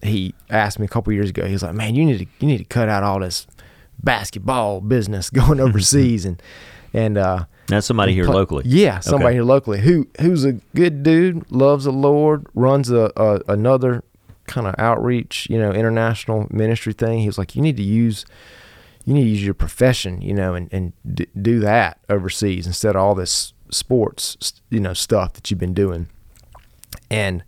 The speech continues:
Speaker 1: I was like, "Okay, I, I mean, I hear you, man, but, like, you don't, you don't get it either."
Speaker 2: Mm-hmm.
Speaker 1: You know, this was a fellow that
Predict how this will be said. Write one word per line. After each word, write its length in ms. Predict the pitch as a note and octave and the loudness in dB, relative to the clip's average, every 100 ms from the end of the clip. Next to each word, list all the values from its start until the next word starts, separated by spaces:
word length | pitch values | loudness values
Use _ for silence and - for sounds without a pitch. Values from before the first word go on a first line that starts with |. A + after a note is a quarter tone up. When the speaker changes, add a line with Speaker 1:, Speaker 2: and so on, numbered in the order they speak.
| _ - - - - - - - | _ -20 -20 -20 -20 -20 -20 -8
Speaker 1:
I 120 | G2+ G#2 | -2 -2
was 180 | G2 | -2
like, 260 | F#2 F2 - - - - - - - _ _ _ _ _ _ _ _ - | -4 -4 -6 -12 -20 -20 -20 -20 -20 _ _ _ _ _ _ _ _ -6
"Okay, 440 | G2 A#2 C3 B2 A#2+ | 0 0 2 2 2
I, 180 | A#2 - | 0 -2
I 160 | - A#2 | -2 0
mean, 180 | A2 | 0
I 160 | G2+ C3 | 0 2
hear 240 | B2+ E3 | 2 2
you, 200 | C#3+ G#2 | 2 2
man, 360 | G2 G2+ G2 G2+ | 0 0 0 0
but, 280 | F#2+ F2+ - _ _ _ - - - - - - | 0 -2 -4 _ _ _ -20 -20 -20 -20 -20 -14
like, 200 | - F#2 | -8 -4
you 100 | C3+ | 0
don't, 200 | C#3+ B2 - _ _ - | 2 0 -4 _ _ -6
you 140 | G#2+ | 0
don't 180 | B2 A#2 | 2 2
get 260 | G2 B2 A#2 | 2 2 2
it 100 | - | 0
either." 360 | A2+ A2 D#2 E2 | 0 0 -2 -6
Speaker 2:
Mm-hmm. 360 | G#2 F#2 F2+ F#2+ | -2 0 0 0
Speaker 1:
You 80 | A#2 | 0
know, 240 | G#2+ G2 | 2 2
this 220 | G#2 A2+ | 0 0
was 160 | A2 F#2+ | -2 -4
a 60 | |
fellow 440 | F#2+ - A#2 G#2+ G2 | -4 2 2 2 0
that 260 | F#2 E2 | -4 -6